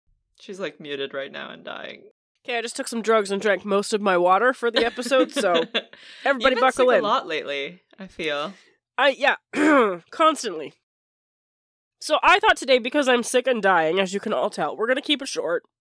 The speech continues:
Speaker 2: <clears throat>
Speaker 1: Yeah, nice little short episode. Well, I thought we could talk about, um,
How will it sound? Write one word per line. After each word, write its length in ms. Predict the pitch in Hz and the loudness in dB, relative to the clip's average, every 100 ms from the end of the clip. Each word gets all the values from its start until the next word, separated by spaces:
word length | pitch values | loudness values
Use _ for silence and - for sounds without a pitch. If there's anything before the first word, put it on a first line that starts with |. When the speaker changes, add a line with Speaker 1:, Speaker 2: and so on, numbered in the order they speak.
| - | -4
Speaker 2:
<clears throat> 360 | 294 254 196 _ _ _ _ _ _ _ - 285 | -2 -2 -4 _ _ _ _ _ _ _ -20 -12
Speaker 1:
Yeah, 200 | 277 202 180 | -4 -4 -4
nice 240 | 254 285 | -8 -10
little 140 | 320 302 | -12 -10
short 220 | 269 180 | -8 -8
episode. 460 | 208 226 214 196 | -10 -10 -4 -4
Well, 140 | 208 202 | -2 -2
I 120 | 220 | -2
thought 180 | 311 349 | -4 -8
we 100 | 302 | -8
could 160 | 320 311 | -14 -12
talk 300 | 262 226 226 | -8 -8 -8
about, 420 | 196 185 185 - | -4 -2 -2 -4
um, 640 | 175 170 170 165 160 160 | -6 -4 -6 -8 -16 -20